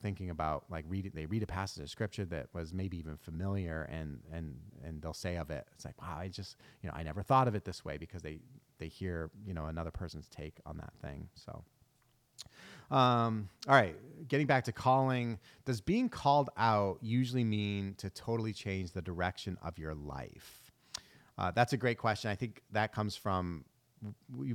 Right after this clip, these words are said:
like, we were looking at the example of Paul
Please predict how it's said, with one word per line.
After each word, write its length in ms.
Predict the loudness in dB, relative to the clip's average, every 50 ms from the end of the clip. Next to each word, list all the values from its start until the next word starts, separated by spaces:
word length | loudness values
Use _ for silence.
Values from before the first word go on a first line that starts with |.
| -2 0
like, 180 | 0 0 4
we 140 | 6 6 6
were 120 | 6 6 4
looking 300 | 4 2 0 0 0 0
at 140 | 0 -2
the 80 | -2 -4
example 420 | -6 -4 -2 -2 -2 -2 -4 -6
of 100 | -8 -8
Paul 540 | -10 -8 -4 -2 0 0 0 0 -2 -4 -6